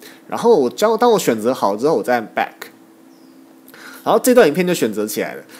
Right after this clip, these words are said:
然后呢，接下来我要选择另一段影片。另一段影片是什么？就是我本人就是拍这段摇头女的时候不太死心，后来我就是跑到，跑到公车后面比较高的地方继续拍哈。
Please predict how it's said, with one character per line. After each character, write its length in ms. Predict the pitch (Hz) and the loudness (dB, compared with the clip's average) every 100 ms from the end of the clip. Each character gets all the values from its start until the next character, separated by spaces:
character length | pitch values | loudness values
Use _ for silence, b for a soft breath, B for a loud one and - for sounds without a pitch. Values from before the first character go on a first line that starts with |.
| B | B
然 140 | 131 | 0
后 80 | 226 | 2
呢， 80 | 233 | 0
接 140 | 208 | 4
下 60 | 247 | 6
来 60 | |
我 60 | 170 | 6
要 80 | 208 | 2
选 180 | - 113 | 0 -2
择 120 | 113 | 0
另 160 | 185 | 0
一 80 | 170 | 0
段 180 | 135 151 | 0 -2
影 80 | 104 | -4
片。 120 | - 147 | -8 -2
另 100 | 226 | 2
一 20 | |
段 120 | 220 | 2
影 60 | 147 | 2
片 100 | 190 | 0
是 60 | |
什 160 | 185 117 | 0 -2
么？ 140 | 101 | -2
就 120 | 120 | -4
是 80 | 180 | 0
我 240 | 196 120 92 | 2 2 -2
本 140 | - 107 | -4 -4
人 100 | 107 | -2
就 120 | 143 | -2
是 100 | 165 | -2
拍 260 | 160 165 160 | -2 -2 0
这 120 | 175 | 0
段 200 | 165 135 - | -4 -4 -4
摇 180 | 156 135 | 0 2
头 180 | 139 143 | 0 -2
女 120 | 120 | -2
的 80 | 104 | -2
时 40 | |
候 60 | 139 | -4
不 140 | 143 | -4
太 200 | 151 143 | -4 -2
死 320 | 120 - 101 | -2 -8 -10
心， 240 | 92 131 120 | -8 -10 -6
后 160 | 156 | -2
来 80 | 139 | 0
我 120 | 104 | -2
就 120 | 104 | -4
是 120 | 139 143 | -6 -4
跑 100 | - | -4
到， 140 | 107 120 | -2 -2
跑 200 | - 104 | -4 -2
到 240 | 131 131 127 B B | 0 -2 -4 B B
公 180 | - 170 | -2 -2
车 220 | 170 170 | -2 -4
后 260 | 165 214 160 | -2 2 2
面 160 | 165 | 2
比 120 | 131 101 | -4 -6
较 120 | 117 - | -8 -4
高 200 | 165 165 | 0 0
的 80 | 151 | 0
地 160 | 139 | 0
方 160 | 123 120 | -4 -4
继 160 | 117 123 | -6 -6
续 140 | 117 | -6
拍 320 | 117 117 107 | -6 -4 -4
哈。 100 | 107 | -4